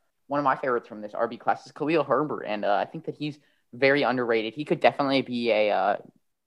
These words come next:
a second day kind of, um, running back. I think that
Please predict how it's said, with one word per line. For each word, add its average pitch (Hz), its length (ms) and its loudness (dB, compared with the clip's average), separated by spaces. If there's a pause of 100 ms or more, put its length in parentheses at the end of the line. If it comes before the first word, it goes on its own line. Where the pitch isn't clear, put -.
(320)
a 120 160 4
second 127 380 -6
day 110 220 4
kind 107 280 -2
of, 101 100 -8 (460)
um, 101 320 -8
running 107 220 -6
back. 104 260 0
I 101 60 -6
think - 220 -16
that - 140 -12